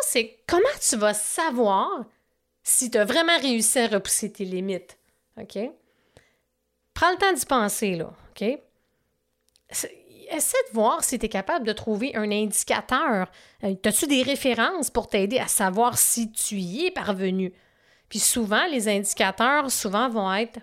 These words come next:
des indicateurs internes. Comment tu penses que tu vas te sentir ? Si t'as réussi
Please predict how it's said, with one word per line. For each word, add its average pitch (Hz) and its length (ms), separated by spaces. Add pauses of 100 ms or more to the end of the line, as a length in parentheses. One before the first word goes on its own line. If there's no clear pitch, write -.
(540)
des 202 200
indicateurs 180 540 (100)
internes. 185 720 (840)
Comment 220 360
tu - 160
penses 254 320
que 226 120
tu 220 160
vas 196 140
te 196 60
sentir ? 202 640 (1700)
Si - 260 (100)
t'as 220 160
réussi 262 880